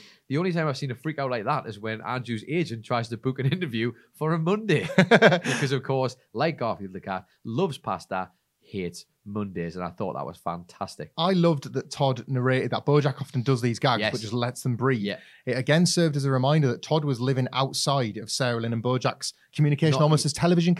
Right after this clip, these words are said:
Speaker 2: characters.
Speaker 1: he's outside of the whole thing
Speaker 2: Yeah.
Speaker 1: as the only person in the room who's actually paying attention.
Speaker 2: He's not playing a
Speaker 1: Not
Speaker 2: role.
Speaker 1: playing a
Speaker 2: Yeah.
Speaker 1: role in this little particular,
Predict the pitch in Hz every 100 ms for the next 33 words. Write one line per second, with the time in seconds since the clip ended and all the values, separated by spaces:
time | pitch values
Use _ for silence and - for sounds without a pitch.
0 | 175 190 190 196 - - 135 131 - 135
1 | 127 113 107 113 104 127 110 127 117 104
2 | 117 147 147 131 131 127 113 120 117 123
3 | 120 104 104 101 - 101 104 101 95 110
4 | 131 131 - 143 131 120 127 117 101 -
5 | 113 113 107 120 117 104 98 98 95 110
6 | - 101 - - 98